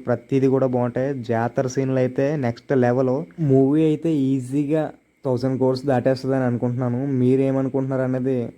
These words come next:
కామెంట్ చేయండి. రివ్యూ నచ్చినట్లయితే ఒక లైక్ చేయండి, సబ్స్క్రైబ్ చేయండి,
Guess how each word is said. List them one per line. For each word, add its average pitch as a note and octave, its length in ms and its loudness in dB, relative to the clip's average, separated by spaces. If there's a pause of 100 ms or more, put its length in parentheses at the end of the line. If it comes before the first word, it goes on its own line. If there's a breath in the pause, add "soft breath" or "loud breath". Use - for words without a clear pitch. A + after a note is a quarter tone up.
(420)
కామెంట్ B2 340 0
చేయండి. A#2+ 360 2 (1120 soft breath)
రివ్యూ B2 440 4
నచ్చినట్లయితే C#3+ 580 0
ఒక B2+ 60 -4 (140)
లైక్ A#2 300 -2
చేయండి, C3 320 2 (100)
సబ్స్క్రైబ్ B2 500 -2
చేయండి, A#2+ 360 -2